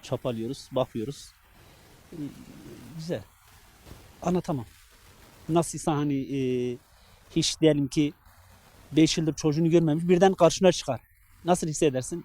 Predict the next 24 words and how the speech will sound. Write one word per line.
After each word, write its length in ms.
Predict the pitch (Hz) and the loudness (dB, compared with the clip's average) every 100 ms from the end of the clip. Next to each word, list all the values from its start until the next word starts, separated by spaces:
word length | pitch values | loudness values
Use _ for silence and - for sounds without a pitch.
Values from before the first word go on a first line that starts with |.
| - | -2
İnan 160 | 214 | 0
ki 140 | 214 196 | 4 4
aynı 160 | 190 | 4
o 60 | 165 | 2
da 120 | 143 | 2
öyle. 200 | 123 104 - | 0 -6 -16
Bir 280 | 156 175 175 | 2 6 6
ağacı 160 | 170 175 | 4 2
gördüğüm 360 | 165 160 175 | 0 2 0
zamanı 340 | 147 143 151 214 - - _ - | 0 -2 -2 -6 -12 -20 _ 0
öyle 220 | 190 185 | 0 0
bir 120 | 180 | -6
içimde 420 | 170 185 175 180 | -6 -6 -4 -4
bir 80 | 180 | -6
ferahlık, 440 | - 156 156 160 | -2 -2 0 -4
bir 80 | 165 | 0
de 40 | 170 | 0
yeşil, 540 | 165 160 - 160 147 | 0 0 -4 -6 -4
yepyeşil 440 | 190 - 156 165 | -6 -4 -4 -2
görünce 420 | 156 175 180 185 226 _ _ - - _ - | -2 0 2 0 -2 _ _ -20 -20 _ -12
ayrıyeten 520 | 170 208 180 - 185 | 0 4 4 2 -6
bir, 360 | 185 175 143 143 | -6 -8 -6 -6
e, 40 | |
mutluluk, 460 | 143 160 - 165 | -6 -8 -10 -10